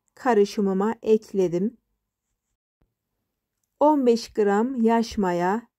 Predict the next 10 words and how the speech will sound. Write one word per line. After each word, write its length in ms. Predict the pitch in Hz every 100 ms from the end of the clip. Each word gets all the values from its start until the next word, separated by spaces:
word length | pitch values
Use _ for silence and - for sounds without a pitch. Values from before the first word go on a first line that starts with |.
| _
dilerseniz 840 | 226 220 208 208 - 185 196 226 -
kuru 340 | - 220 208
maya, 400 | 190 170 170 180
instant 680 | 208 208 202 - 180 180 -
maya 300 | 180 175 185
da 100 | 202
kullanabilirsiniz. 1300 | - 190 185 180 196 180 180 190 - 180 170 190 - _ _ _ _
Bir 180 | 294 294
yumurtanın 880 | 233 226 202 202 - 190 190 226 196
beyazını 800 | 233 247 214 175 180 175 196 262